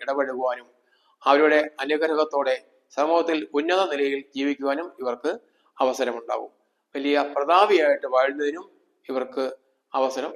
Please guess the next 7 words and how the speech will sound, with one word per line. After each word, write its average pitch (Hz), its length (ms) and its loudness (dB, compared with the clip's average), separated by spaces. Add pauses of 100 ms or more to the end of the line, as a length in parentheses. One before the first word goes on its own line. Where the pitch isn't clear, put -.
ലഭിക്കുന്നതാണ്. 117 600 -6 (800)
പൊതുവെ 151 440 4 (640)
എല്ലാ 175 440 2
ഗ്രഹങ്ങളും 143 440 2 (480)
തന്നെ 131 220 -4 (1000)
ഈ 143 140 0 (540)
കൂറുകാർക്ക് 147 480 2